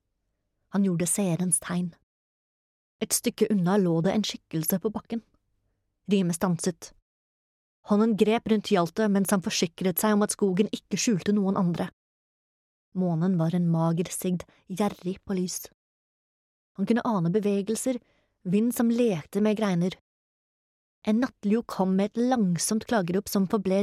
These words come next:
ubesvart. Ellers var det ikke tegn til liv. Rime var alene. Bortsett fra skikkelsen som lå urørlig i mosen. Han gikk nærmere.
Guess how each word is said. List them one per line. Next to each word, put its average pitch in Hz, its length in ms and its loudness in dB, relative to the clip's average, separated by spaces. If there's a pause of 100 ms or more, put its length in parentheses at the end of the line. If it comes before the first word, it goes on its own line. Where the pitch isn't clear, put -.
(120)
ubesvart. 165 640 -6 (1000)
Ellers 185 400 0
var 185 100 0
det 226 160 -4
ikke - 300 -10
tegn 170 240 0
til 185 160 -2
liv. 165 220 -2 (1000)
Rime 180 320 0
var 165 240 -2
alene. 170 440 -2 (1120)
Bortsett - 400 -4
fra 214 160 0
skikkelsen 190 500 -2
som 190 160 0
lå 180 160 2
urørlig 185 600 2
i 190 100 0
mosen. 170 400 -2 (1160)
Han 185 100 2
gikk 165 160 -4
nærmere. 160 400 -2